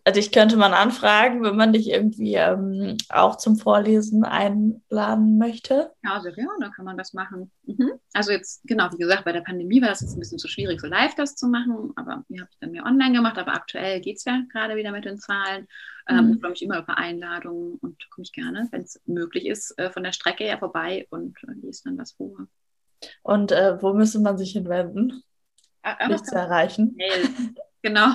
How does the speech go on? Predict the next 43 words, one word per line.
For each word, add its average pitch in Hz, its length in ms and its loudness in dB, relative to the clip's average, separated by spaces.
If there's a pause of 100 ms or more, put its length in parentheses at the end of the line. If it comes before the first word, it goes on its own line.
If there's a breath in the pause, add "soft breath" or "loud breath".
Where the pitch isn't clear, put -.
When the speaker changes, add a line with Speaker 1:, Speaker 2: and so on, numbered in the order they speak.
(180)
Speaker 2:
einfach, 233 320 2
äh, 175 260 2
genau, 170 180 -6
eine, 170 220 -6 (480 loud breath)
ähm, 175 380 -8
Internetseite 247 1040 -2
kann 240 140 -2
man 226 100 -4
ja 220 60 -6
leicht 226 260 -6
finden. 233 580 -2 (380)
Und, 190 380 -6
äh, 180 220 0
da 175 120 2
ist 170 120 -4
eine 170 80 -2
Mailadresse 226 480 -2
drauf 220 280 0
oder 180 140 -2
so 175 100 -10
ein 170 40 -12
Kontaktformular 208 800 -6
auch 190 100 -8
und - 100 -2
da - 60 -6
kann - 140 -10
man 90 120 -8
mich - 120 -14
ganz 90 200 -12
gut - 140 -10
erreichen. 170 260 -4
Ich - 80 -18
gucke 165 140 -10
da 156 100 -10
auch 151 160 -14
regelmäßig 156 560 -4
drauf. 170 340 -8 (160)
<laughs> 226 1500 2
Und 294 140 4
so - 100 -4
antworte 254 560 0
auch, 147 240 -2 (160)
ja. - 180 0